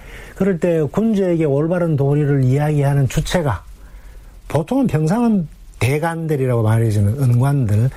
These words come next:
언론을 담당하는 관료들입니다. 근데 그게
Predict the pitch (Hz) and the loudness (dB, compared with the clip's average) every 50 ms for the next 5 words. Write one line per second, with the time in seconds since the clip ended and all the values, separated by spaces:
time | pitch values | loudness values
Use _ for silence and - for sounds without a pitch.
0 | - - - - - 202 180 175 165 160 147 135 113 120 113 117 113 120 120 120 | -8 -16 -12 -4 -2 0 2 2 2 2 2 0 0 0 2 2 2 2 2 2
1 | 117 101 - 98 101 107 117 151 165 156 143 113 107 98 95 95 92 90 - - | 0 0 0 2 2 2 2 2 0 0 -2 0 0 0 0 0 0 -2 -2 0
2 | 175 180 170 156 143 160 170 202 196 170 | 0 2 2 2 0 0 0 2 0 0